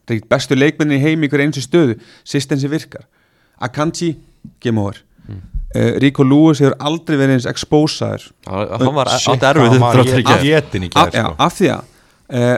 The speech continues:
Speaker 1: hann, eh, spilar sem bakvörður í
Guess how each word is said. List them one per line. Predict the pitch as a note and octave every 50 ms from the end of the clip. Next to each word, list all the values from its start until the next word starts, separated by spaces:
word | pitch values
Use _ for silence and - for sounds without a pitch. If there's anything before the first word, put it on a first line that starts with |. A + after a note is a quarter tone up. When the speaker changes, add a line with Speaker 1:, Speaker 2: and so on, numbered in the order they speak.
| -
Speaker 1:
hann, | - C3+ C#3 C#3 C#3+ D3 C#3 C#3 _ _ - _ _ _ _ -
eh, | B2+ A#2+ B2+ C3 A#2
spilar | A2+ - - E3+ D#3+ D#3+
sem | D#3 E3 D3+
bakvörður | E3+ F3+ F3 - - A#2 A2 A2 A#2 - -
í | C3+ C3 C3 - - -